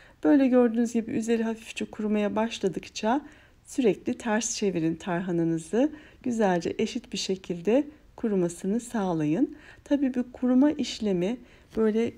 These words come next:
e, iyice suyu kaybedene kadar bir kurutma değil. Onu da ayrıntılarını biraz sonra zaten uygulayarak göstereceğim size. Bakın ne oldu?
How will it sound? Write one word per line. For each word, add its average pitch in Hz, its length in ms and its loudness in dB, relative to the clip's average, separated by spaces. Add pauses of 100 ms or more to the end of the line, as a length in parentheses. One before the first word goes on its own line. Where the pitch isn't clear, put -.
e, 196 140 0
iyice 262 400 2
suyu 220 420 -6
kaybedene 214 640 0
kadar 202 380 -2 (280)
bir 220 200 -4
kurutma 196 680 -6
değil. 196 480 2 (340)
Onu 226 240 0
da 214 260 0
ayrıntılarını 190 680 -2
biraz 190 240 -2
sonra 175 280 -4
zaten 190 560 -4
uygulayarak 190 680 -2
göstereceğim 160 760 -4
size. 247 400 -2 (400)
Bakın 233 420 -2
ne 262 60 2
oldu? 208 540 2